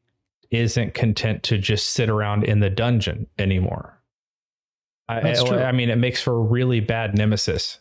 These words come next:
Speaker 1: for it to say, "Oh, if they ever come back, I'll attack them again."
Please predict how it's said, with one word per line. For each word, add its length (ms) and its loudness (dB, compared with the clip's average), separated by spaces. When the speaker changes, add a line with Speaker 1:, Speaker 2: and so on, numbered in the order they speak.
Speaker 1:
for 240 -2
it 180 -2
to 120 0
say, 200 0
"Oh, 360 0
if 200 -2
they 160 0
ever 220 0
come 300 2
back, 420 -2
I'll 460 0
attack 340 -4
them 140 0
again." 520 -2